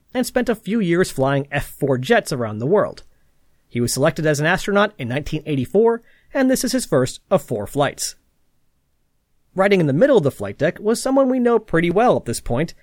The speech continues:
Mission Specialist Two, Norm Thagard.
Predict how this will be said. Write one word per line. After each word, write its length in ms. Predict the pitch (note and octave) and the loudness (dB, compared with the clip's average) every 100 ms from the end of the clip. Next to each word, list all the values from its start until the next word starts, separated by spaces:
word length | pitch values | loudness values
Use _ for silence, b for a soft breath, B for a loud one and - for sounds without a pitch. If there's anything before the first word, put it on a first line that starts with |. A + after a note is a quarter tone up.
| b b | b b
Mission 300 | C#3 F#3 A3 | -2 0 0
Specialist 520 | - G#3 - G3 G#3 | 0 0 2 0 0
Two, 360 | - C3+ C3+ - - | 0 2 2 -2 -6
Norm 320 | C3 C3 C3 | 0 2 0
Thagard. 460 | - F#3+ D#3 E2+ | 0 -2 -2 -4